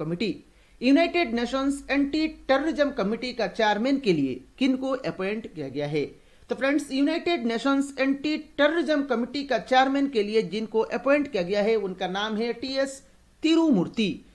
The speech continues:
तो यहाँ पर इस क्वेश्चन नंबर वन का करेक्ट आंसर हो जाएगा आपका ऑप्शन है टीएस तिरुमूर्ति। नेक्स्ट क्वेश्चन नंबर टू में बोल रहा है, देखिए, where was the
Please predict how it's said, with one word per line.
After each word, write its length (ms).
तो 60
यहाँ 300
पर 100
इस 100
क्वेश्चन 280
नंबर 260
वन 280
का 160
करेक्ट 320
आंसर 220
हो 100
जाएगा 320
आपका 560
ऑप्शन 240
है 160
टीएस 400
तिरुमूर्ति। 600
नेक्स्ट 260
क्वेश्चन 240
नंबर 180
टू 200
में 180
बोल 160
रहा 140
है, 60
देखिए, 300
where 440
was 320
the 140